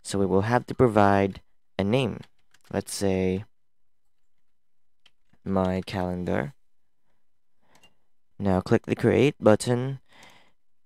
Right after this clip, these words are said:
and the A P I will be created successfully. Now to check the list of endpoints, click this button, use this A P I,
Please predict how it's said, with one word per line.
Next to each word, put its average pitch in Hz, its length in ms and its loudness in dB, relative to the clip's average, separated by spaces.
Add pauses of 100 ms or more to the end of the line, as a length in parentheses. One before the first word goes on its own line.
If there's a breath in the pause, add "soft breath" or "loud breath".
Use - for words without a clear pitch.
(120)
and 95 360 2
the 65 60 2
A 98 140 4
P 95 140 2
I 95 100 4
will 95 140 6
be 92 200 -2
created 95 640 2
successfully. - 800 -4 (520)
Now 101 240 2
to 117 80 4
check - 300 -2
the - 100 -4
list 117 220 4
of - 100 0
endpoints, 101 800 0 (680)
click 117 200 0
this - 200 0
button, 110 560 2 (140)
use 104 200 0
this - 300 -4
A 92 120 2
P - 220 -4
I, 90 340 -2